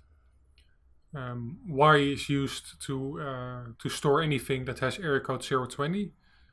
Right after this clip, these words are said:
And then, um, X is, uh, something that has as capital, um, the Y, the, basically the city that has, or the area that has some area code.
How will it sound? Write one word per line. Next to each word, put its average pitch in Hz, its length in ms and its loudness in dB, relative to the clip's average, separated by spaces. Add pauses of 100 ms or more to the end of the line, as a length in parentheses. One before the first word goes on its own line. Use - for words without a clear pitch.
(580)
And 139 180 -2
then, 139 300 2
um, 123 520 -8 (600)
X - 440 -6 (720)
is, 139 400 -2 (100)
uh, 127 440 -6 (640)
something 147 640 0
that 135 160 -2
has 139 300 4
as 196 200 -6
capital, 135 600 -2 (680)
um, 123 540 -8 (1300)
the 135 80 -4
Y, 127 440 2
the, 131 100 -6
basically 135 420 -2
the 127 100 -6
city 147 300 0
that 131 140 0
has, 127 240 0
or 139 180 -4
the 151 160 -4
area 139 260 8
that 127 160 -2
has 123 180 -2
some 147 160 -8
area 123 280 -4
code. 117 320 -10